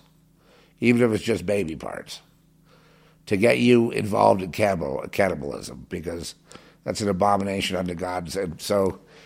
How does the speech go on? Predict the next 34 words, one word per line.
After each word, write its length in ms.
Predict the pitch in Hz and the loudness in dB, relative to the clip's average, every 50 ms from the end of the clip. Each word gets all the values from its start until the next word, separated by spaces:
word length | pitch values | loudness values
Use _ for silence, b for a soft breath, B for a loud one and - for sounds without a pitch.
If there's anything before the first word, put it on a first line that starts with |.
| B B B | B B B
it's 200 | - - 92 - | -2 -2 -2 2
something 380 | - 123 117 107 101 107 98 98 | 2 2 2 2 0 -4 -4 -4
that, 320 | 95 90 - - _ - | -6 -6 -8 -10 _ -4
that 220 | 98 104 95 82 | -2 -2 -2 0
they, 100 | 92 110 | 0 0
they 380 | 107 107 104 107 101 104 113 110 | 0 0 -2 -6 -6 -2 0 0
wanna 180 | 104 104 101 92 | 0 0 -2 -4
show 380 | - - - - 123 120 123 | -2 -2 2 4 8 8 8
the 100 | 113 113 | 8 6
Lord 480 | 101 98 104 110 104 98 85 82 76 - | 2 2 2 0 0 0 0 -4 -6 -6
that 160 | - - - | -10 -10 -4
you're 160 | - - 50 | -2 -2 -2
so 360 | 98 - - 104 110 107 98 | -4 -4 0 4 4 4 4
corrupt, 640 | 80 - - - 95 104 - - - - - - - - | 2 -2 -6 -6 -6 -6 -6 -10 -12 -14 -20 -20 -20 -20
you 60 | - - | -20 -20
see. 300 | - - - 73 65 - - B B B B B B B | -16 -14 -12 -12 -12 -12 -16 B B B B B B B
You're 140 | - 113 107 | -2 -2 -2
so 180 | - - 131 | 4 6 6
weak 420 | 117 107 90 90 107 113 104 85 - | 6 6 4 0 -2 -2 -2 -4 -8
and 160 | 85 - - | -10 -10 -10
feckless. 720 | - - - 110 - - - - 50 - - - - - _ _ b b b b b b b b b b b b | -16 -2 -2 -2 -2 -2 -8 -12 -12 -12 -14 -16 -18 -20 _ _ b b b b b b b b b b b b
You're 160 | 113 107 107 | 0 0 0
so, 560 | - - - 123 120 117 113 107 101 92 - - B B B B B B B _ _ B B B B B B B B B B B B - | 0 6 8 10 10 10 8 6 4 0 -4 -10 B B B B B B B _ _ B B B B B B B B B B B B 0
you 160 | 113 110 104 | 2 2 4
know, 100 | 98 90 | 4 2
wishy-washy 840 | 85 90 113 117 110 - - 110 92 87 92 90 87 87 - - 95 | 2 4 4 4 4 4 2 2 2 2 0 0 0 -2 -2 -2 -2
on 200 | 92 90 90 85 | -2 -2 -4 -6
sin. 380 | 80 - - - 104 92 80 80 | -6 -4 0 2 2 2 2 -2
You're 140 | 87 92 90 | -8 -8 -8
so 180 | - - 117 107 | 0 4 4 4
wishy-washy 840 | 95 90 95 117 120 95 - 110 98 90 90 90 92 92 - 80 | 4 2 -2 -2 -2 -2 -2 -2 0 -2 -2 -2 -4 -6 -4 -4
on 100 | 92 90 | -4 -2
your 120 | 90 90 | -4 -4
morals. 480 | 87 87 98 101 98 95 87 80 80 - | -2 -2 0 2 2 0 0 -2 -6 -10